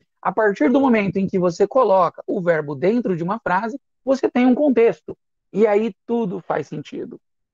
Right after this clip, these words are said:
E você consegue ganhar gramática grátis, né? Porque você tem aqui o would,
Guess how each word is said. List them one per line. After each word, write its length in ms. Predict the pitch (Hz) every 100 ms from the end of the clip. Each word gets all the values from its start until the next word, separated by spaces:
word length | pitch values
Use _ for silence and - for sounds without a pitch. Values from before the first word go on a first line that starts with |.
| _
E 60 | -
você 260 | 427 466 440
consegue 480 | - 233 208 214
ganhar 320 | 220 233 208 240
gramática 600 | - 220 202 - - 403
grátis, 520 | 226 185 175 - -
né? 220 | 185 277 - - -
Porque 180 | 214 285
você 220 | - -
tem 220 | 247 277
aqui 220 | 190 -
o 60 | 247
would, 460 | 170 202 247 175